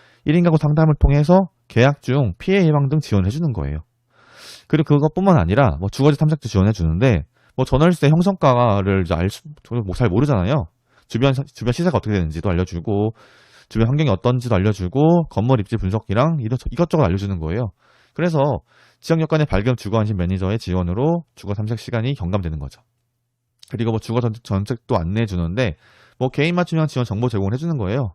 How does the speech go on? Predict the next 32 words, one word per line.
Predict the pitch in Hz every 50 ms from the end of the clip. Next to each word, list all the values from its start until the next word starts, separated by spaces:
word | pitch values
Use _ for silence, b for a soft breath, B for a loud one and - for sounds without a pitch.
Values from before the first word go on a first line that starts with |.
| _
뭐 | - 95
주거부 | - - 107 135 139 135 120
복지라던가 | 104 92 - 117 110 110 101 104 104 101 95 104 98 101 104 101 -
주택 | - - 110 101 _
보수, | - 87 85 - 120 135 156 170 165 151
금융 | - 101 98 95 90 87
등 | 87 131 127 85 73 - b b b b b b b b b b b b b
나에게 | - 113 143 160 156 156
필요한 | - - 175 170 160
정보를 | 135 117 101 101 101 101 107
놓치고 | 95 87 - 107 104
있지 | 98 - 101
않은지 | 82 82 101 123 131 120 - 98 101 123 151 156 - _ _ _ _ _ _ _ _ _
확인을 | - 151 151 156 156 143 151
해주는 | 135 135 117 101 87 87
게 | 90 131 131 92 73 - _ _
주거 | - - 110 110 139
안심 | 123 123 120 117 95
매니저들이 | 87 92 87 85 78 92 104 139 156 151 143
주로 | - - 98 92 101
해주는 | 117 120 135 135
역할입니다. | 90 80 - 92 82 76 71 67 - 73 - _ B B B B B B B B
그렇기 | B 156 151 196
때문에 | 175 180 165 147 127 123 135 131 87 78
뭐 | 87 87 - _ b b b b b b - -
혼자서 | 220 202 220 196 160 117 80 - _ _ _ _ _ _ _ _ _ _ _ _ _ _ _
알아본다기보다는 | - 101 113 123 113 113 110 117 107 95 90 85 90 95 131 139 95 71 - _ _ _ _ _ _
이런 | - 101 113 117 113 110
주거 | - 104 95 135
안심 | 143 143 139 123
매니저를 | 95 92 98 98 95 87
통해서 | - 139 139 143 127 - 110 110 135 156 156 147